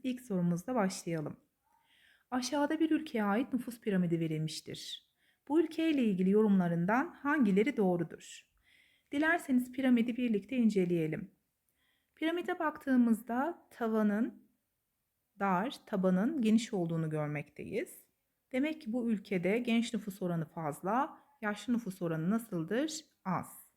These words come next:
Bu nedenle ülkemiz gelişmekte olan bir ülkedir. Doğum oranı yüksek midir?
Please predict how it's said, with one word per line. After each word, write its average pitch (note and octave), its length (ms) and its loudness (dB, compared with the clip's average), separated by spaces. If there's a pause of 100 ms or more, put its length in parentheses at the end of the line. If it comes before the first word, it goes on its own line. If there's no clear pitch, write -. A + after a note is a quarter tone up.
(2250)
Bu F#4 100 -4
nedenle G3 520 2
ülkemiz A3 840 -2
gelişmekte A3+ 680 -4
olan E3 380 0
bir D3+ 180 -8
ülkedir. - 920 -10 (4000)
Doğum E4+ 240 2
oranı E4+ 280 0
yüksek E4 480 -6
midir? C#4 400 2